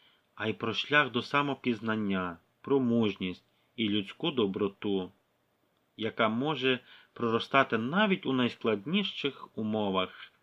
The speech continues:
Її історія надихає всіх, хто відчуває,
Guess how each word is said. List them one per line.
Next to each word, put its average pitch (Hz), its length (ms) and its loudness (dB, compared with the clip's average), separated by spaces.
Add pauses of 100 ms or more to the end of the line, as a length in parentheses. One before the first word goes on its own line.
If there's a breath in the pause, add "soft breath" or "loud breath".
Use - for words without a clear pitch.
(960 loud breath)
Її 190 300 10
історія 202 520 6
надихає 160 520 4
всіх, - 600 -2 (240)
хто - 260 0
відчуває, 110 720 -2